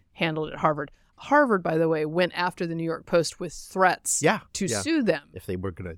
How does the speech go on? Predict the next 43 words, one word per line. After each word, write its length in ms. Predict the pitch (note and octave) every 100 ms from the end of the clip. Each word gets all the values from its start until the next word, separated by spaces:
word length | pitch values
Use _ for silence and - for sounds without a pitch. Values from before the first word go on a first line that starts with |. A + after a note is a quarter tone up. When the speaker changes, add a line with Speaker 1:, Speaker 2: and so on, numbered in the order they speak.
| -
Speaker 1:
over 240 | F#3+ E3
Speaker 2:
dig 80 | C#3+
Speaker 1:
their 120 | A#3+
Speaker 2:
up 80 | C4+
the 40 |
Speaker 1:
investigation 600 | A3+ F#3+ - F3+ E3+ A2+ F3+
Speaker 2:
plagiarism. 260 | E3 -
Speaker 1:
of 140 | E3+ D#3+
this. 320 | E3 E3 - -
So 400 | - F#3+ F3 D#3+ _ _
her, 440 | A#3 A3 G#3 F#3 _ _ -
her 380 | - G#3+ G3 F3 - -
saying 420 | - A3 F#3 F3+
that 140 | D#3
she, 320 | - G3+ F3+ D#3+ _ - _
you 160 | G#3
know, 80 | A3+
went 240 | G#3+ F4+ -
to 80 |
correct 340 | - G#3+ E4+ -
these 220 | D#3+ -
errors 340 | F3+ F3+ F#3
in 120 | F#3 F3
good 200 | C#4 -
faith 320 | B3+ A#3 -
very 160 | G#3+
quickly, 400 | F#3+ B3+ A3+ E3 - _ -
not 200 | - -
backed 280 | A#3 A3+ G#3+
up 140 | F3+
by 140 | F3+ F3
the, 220 | E3 G3
the 120 | G3 F3+
administrative 600 | F#3+ F3+ - F3+ E3 D3+
response 380 | - G3 F3+
to 80 | -
this. 180 | D#3+ - _ _ - - -
Speaker 2:
Even 440 | - F#3+ G3 D3+ - _ -
Ruth 300 | C3 - A2+
Marcus 500 | G#2+ G#2 D#2+ - -
of 160 | F#2 F2
the 100 | F#2
Washington 500 | F#2+ G2 - F#2+ F2+